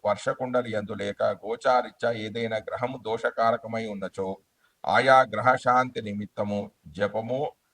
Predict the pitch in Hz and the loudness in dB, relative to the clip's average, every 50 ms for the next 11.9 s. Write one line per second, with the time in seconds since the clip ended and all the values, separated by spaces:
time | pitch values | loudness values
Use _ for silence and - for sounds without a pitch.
0 | _ _ _ _ 95 95 104 110 117 113 110 110 113 113 - - 95 98 107 107 | _ _ _ _ 4 6 6 6 4 2 0 -2 -2 -2 -2 0 0 0 0 0
1 | 110 104 101 101 101 101 - - _ 95 95 104 107 110 110 104 104 - - - | -2 -4 -2 -2 -4 -4 -6 -6 _ 0 2 2 2 0 -2 -4 -6 -8 -6 -4
2 | 101 101 107 113 113 117 110 - 98 101 101 98 98 98 98 95 - _ _ _ | -2 -2 -2 -2 -4 -8 -4 -4 -2 -2 -2 -4 -4 -6 -8 -8 -10 _ _ _
3 | _ _ _ - 82 101 110 117 127 123 - 120 120 123 123 123 - - _ - | _ _ _ -12 -6 -2 0 2 2 2 4 6 8 8 8 6 4 -4 _ 0
4 | 101 104 107 110 113 113 113 113 113 107 107 107 104 104 90 - _ 113 113 117 | 2 4 6 6 8 8 6 6 4 2 -2 -2 -4 -6 -12 -4 _ 4 4 6
5 | 113 113 113 113 110 - - _ _ _ _ _ _ - 92 - 127 123 120 117 | 6 6 6 4 4 2 0 _ _ _ _ _ _ -18 -4 0 2 4 4 4
6 | 113 113 110 107 104 104 98 92 101 101 101 101 - _ _ _ _ _ _ _ | 4 6 6 6 6 4 2 0 -6 -10 -12 -14 -18 _ _ _ _ _ _ _
7 | _ _ - 98 104 113 117 117 135 131 127 120 - - 123 107 101 104 127 139 | _ _ -10 -6 -4 -4 -2 -2 -2 -2 -2 -6 -6 -6 -4 -4 -2 -2 -2 -2
8 | 135 - - 110 110 117 117 110 - 120 110 98 98 101 104 107 143 - - - | -2 -2 -2 0 0 0 -2 -4 -6 -8 -6 -6 -6 -6 -8 -8 -12 -14 -10 -8
9 | 117 113 110 - 92 95 104 110 98 78 73 71 76 - - _ _ _ - 104 | -8 -8 -8 -8 -8 -8 -6 -4 -4 -6 -6 -6 -10 -16 -20 _ _ _ -6 -4
10 | 123 135 131 139 139 135 135 135 - - 131 120 120 110 - 127 120 107 101 107 | -2 -2 0 0 0 0 0 0 0 0 0 0 0 -2 -4 -6 -6 -6 -6 -6
11 | 117 127 131 131 123 127 120 - - 123 123 107 101 104 101 107 113 110 | -4 -2 -2 0 -2 -2 -6 -6 -8 -8 -8 -4 -4 -2 -2 -2 -4 -6